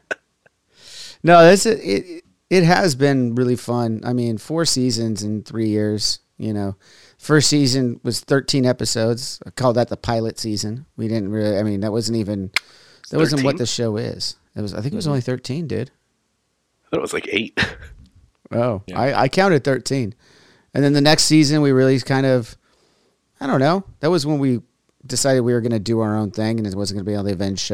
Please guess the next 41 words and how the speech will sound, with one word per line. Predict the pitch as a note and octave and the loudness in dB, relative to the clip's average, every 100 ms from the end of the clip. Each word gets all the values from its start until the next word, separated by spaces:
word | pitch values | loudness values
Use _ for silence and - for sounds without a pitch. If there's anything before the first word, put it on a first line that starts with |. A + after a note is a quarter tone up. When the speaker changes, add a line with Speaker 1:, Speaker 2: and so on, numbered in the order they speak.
| - | -8
Speaker 1:
channel | - G2 G2 F#2+ | -8 -6 -4 -4
anymore. | F#2+ F#2 F#2 F#2 F#2+ | -4 -6 -6 -6 -6
We | F#2+ F#2+ | -4 -4
were | F#2 | -4
gonna, | F#2+ F#2 F2+ - _ _ _ _ _ | -4 -2 -4 -8 _ _ _ _ _
you | D3 C#3+ | 0 2
know, | |
make | C#3 C#3 | 4 4
it | D3 | 6
a | C3+ | 6
real | C#3+ C3+ | 6 6
project. | D3+ D#3 A2 F#2 F2 | 6 4 2 0 0
It | |
wasn't | G#2 G#2+ G#2+ | -4 -4 -4
just | G2+ A2+ | -6 -4
gonna | G#2+ | -4
be | G#2 | -4
this | G2+ G#2 | -4 -4
every | G2+ G2+ | -4 -4
once | G2+ G2 G#2 | -4 -4 -6
in | |
a | G2+ | -6
while, | G2+ G2+ G2 | -4 -4 -4
whenever | F#2+ F#2+ F2+ | -4 -6 -4
we | F#2+ | -6
feel | F2+ G2 F#2+ | -4 -2 -2
like | F#2 | -2
it | F2 | -6
kind | - F#2 F2 | -10 -8 -8
of | |
thing. | - G#2 F#2+ - _ - | -8 -6 -6 -10 _ -2
Speaker 2:
You | C3+ | 4
did | D#3+ | 4
three | G#2 A2 | 4 2
Speaker 1:
And | |
Speaker 2:
shows | D#3 C3+ | 4 4
Speaker 1:
even | A2 | 4
Speaker 2:
a | B2+ | 0
Speaker 1:
then | C#3 | 0
Speaker 2:
week. | D#2+ - _ _ _ _ _ _ _ _ | -4 -14 _ _ _ _ _ _ _ _
Speaker 1:
Yeah. | - A2 G#2 | -4 0 0